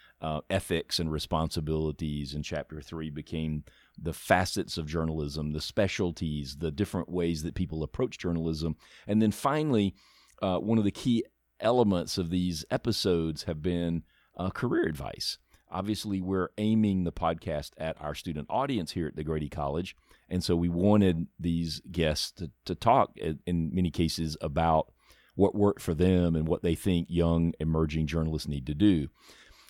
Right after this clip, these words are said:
So as you and I were going through that whiteboard exercise, these themes almost became self-apparent or, or readily apparent. And I felt like that was a, that, that's been a great organizing device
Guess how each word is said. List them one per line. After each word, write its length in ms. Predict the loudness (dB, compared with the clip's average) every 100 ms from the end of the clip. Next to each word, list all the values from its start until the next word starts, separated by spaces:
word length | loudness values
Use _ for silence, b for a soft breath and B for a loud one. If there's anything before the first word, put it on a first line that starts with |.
| b
So 500 | 4 10 10 10 8
as 180 | 6 6
you 100 | 6
and 80 | 8
I 80 |
were 160 | 8 8
going 240 | 10 10
through 140 | 8 4
that 140 | 4
whiteboard 420 | 10 8 8 6
exercise, 880 | 6 6 0 4 6 6 6 2 -2 -4
these 360 | 0 2 2 0
themes 680 | 2 4 4 4 2 -2 -10 _ 0
almost 520 | 2 4 4 4 -2
became 640 | -6 0 2 4 4 2 -2 _ _ _
self-apparent 1080 | -4 6 6 6 0 -10 0 4 6 4 0
or, 180 | 2 4
or 160 | 4 8
readily 420 | 10 10 8 6
apparent. 480 | 6 6 6 4 0
And 120 | 0
I 100 | 0
felt 260 | 4 6 8
like 160 | 6
that 140 | 2 0
was 140 | 2
a, 100 | 0 -2 -4
that, 140 | -4 -4 -6
that's 200 | -4 2
been 120 | 2
a 80 | 2
great 380 | 4 4 4 4
organizing 880 | 4 4 6 4 4 2 0 0 0
device 560 | 0 2 2 2 -2